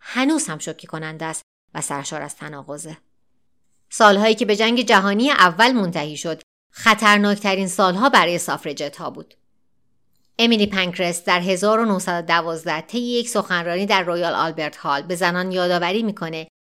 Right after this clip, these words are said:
که دبلیو اس پی به دنبال عمل، نه حرف. Deeds, not words. او همونجا عهد می‌کنه که شخصاً مسئولیت همه اقداماتی که زنان به نام جنبش انجام می‌دن رو به عهده بگیره.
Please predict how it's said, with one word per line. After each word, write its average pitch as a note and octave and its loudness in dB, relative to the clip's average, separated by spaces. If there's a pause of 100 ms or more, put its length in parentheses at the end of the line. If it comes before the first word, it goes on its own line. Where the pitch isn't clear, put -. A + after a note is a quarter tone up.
(160)
که G#3+ -2
دبلیو B3 0
اس F3+ 0
پی F3+ -10
به F3 -4
دنبال E3 -4 (160)
عمل، F#3 -2
نه C#3+ -8
حرف. C#3 -12 (600)
Deeds, G#3 -2 (340)
not F3+ -2
words. C#3 -6 (1000)
او C4+ 2
همونجا C#4+ 4
عهد C4 6
می‌کنه F3 -4
که G3 -6
شخصاً F#3 0
مسئولیت F#3 -2
همه G#3+ 0
اقداماتی E3 -4
که F3+ -2
زنان D#3+ -6
به D#3+ -6
نام E3+ -8
جنبش F3 -6
انجام D#3+ -8
می‌دن E3 -8
رو E3+ -8
به E3 -8
عهده D#3+ -10
بگیره. C#3 -12